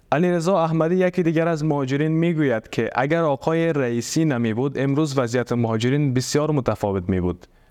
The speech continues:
وی گفت نزد آقای رئیسی انسانیت و حق و عدالت مطرح بود، نه ملت و قوم و این چیزها.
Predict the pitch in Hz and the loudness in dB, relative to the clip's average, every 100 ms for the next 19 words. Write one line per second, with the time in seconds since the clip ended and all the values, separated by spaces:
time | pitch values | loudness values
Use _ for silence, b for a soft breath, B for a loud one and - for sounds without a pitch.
0 | b - 127 151 151 170 170 165 160 156 | b -2 0 0 0 -2 0 0 0 0
1 | 139 151 143 135 147 151 143 139 - 190 | 0 0 0 0 -2 0 -2 -4 -2 0
2 | 196 165 165 - 151 151 170 175 180 151 | 0 0 -2 -2 -2 0 0 0 -2 -2
3 | 160 170 - 175 - 147 147 151 165 160 | -4 -4 -2 -2 0 0 2 2 0 0
4 | 131 113 107 101 104 107 98 120 143 165 | 0 -2 -4 -4 -4 -4 -2 0 0 0
5 | 151 120 123 117 127 113 117 110 104 104 | 0 0 -2 -2 -4 -2 -2 0 0 0
6 | 113 107 - 101 - | 0 0 0 -4 -4